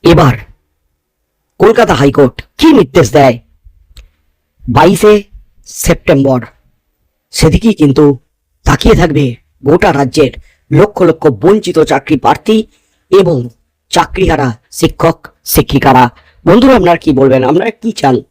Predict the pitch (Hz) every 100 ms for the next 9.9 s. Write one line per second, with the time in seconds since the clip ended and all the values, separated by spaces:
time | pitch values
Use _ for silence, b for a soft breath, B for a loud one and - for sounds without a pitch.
0 | b b - 175 - 214 220 196 - -
1 | 160 - - 139 143 139 143 139 127 123
2 | 156 160 175 143 - 139 131 117 135 131
3 | 170 185 160 139 139 127 165 202 196 185
4 | - - 143 147 147 139 - 139 135 B
5 | B B - - - 196 - 208 240 175
6 | 127 151 151 - _ _ _ _ _ _
7 | _ _ _ _ _ _ _ - 214 254
8 | 254 240 - 214 220 220 208 160 151 160
9 | 143 139 139 139 _ _ 165 - 254